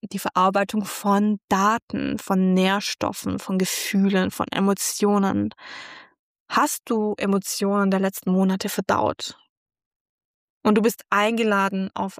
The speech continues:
allen Ebenen aufzuräumen, deine Ernährung zu überdenken, vielleicht auch eine Detox-Kur <laughs> in Betracht zu ziehen und vor allem auch dein Denken zu reinigen oder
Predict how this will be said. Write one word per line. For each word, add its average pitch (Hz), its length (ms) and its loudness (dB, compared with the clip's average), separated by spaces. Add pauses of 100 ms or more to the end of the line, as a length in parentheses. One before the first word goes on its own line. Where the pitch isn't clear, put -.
(100)
allen 208 400 2
Ebenen 196 520 2
aufzuräumen, 190 760 0 (640)
deine 190 240 0
Ernährung 220 460 2
zu - 120 -8
überdenken, 196 760 -4
vielleicht 202 260 0
auch 190 100 -2
eine 190 280 0 (100)
Detox-Kur 247 1000 2
<laughs> - 40 -6
in 226 180 2
Betracht 202 480 -2
zu 202 140 -10
ziehen 202 440 -4 (800)
und 196 220 2
vor - 260 -2
allem 202 260 -2
auch 196 220 0
dein 196 300 -2 (140)
Denken 226 540 -2
zu - 200 -16
reinigen 196 720 -4 (500)
oder 226 480 4